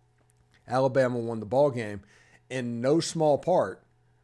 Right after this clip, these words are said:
due to the fact that you, um, Quinshon was the only healthy running back that Ole Miss had. The L S U game, no Zach Evans. Zach Evans did not play in that game. Quinshon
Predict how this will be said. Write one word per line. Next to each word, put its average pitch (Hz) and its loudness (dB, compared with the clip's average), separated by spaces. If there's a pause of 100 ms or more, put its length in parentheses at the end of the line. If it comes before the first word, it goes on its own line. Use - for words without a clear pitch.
(180)
due 139 2
to 143 -6
the 127 -4
fact 127 -2
that 117 -6
you, 117 -12
um, 113 -2
Quinshon 139 -4
was 120 -6
the 117 -8
only 127 -4
healthy 117 -4
running 110 -8
back 95 -12
that 95 -14
Ole 92 -10
Miss 92 -14
had. 90 -14 (1900)
The 151 -2
L 160 6
S 160 2
U 190 -4
game, 120 -6 (2500)
no 123 -4
Zach 135 -4
Evans. 104 -8 (360)
Zach 127 -2
Evans 143 -4
did 127 -2
not 127 -4
play 127 -4
in 120 -4
that 110 -8
game. 113 -10 (1080)
Quinshon 165 0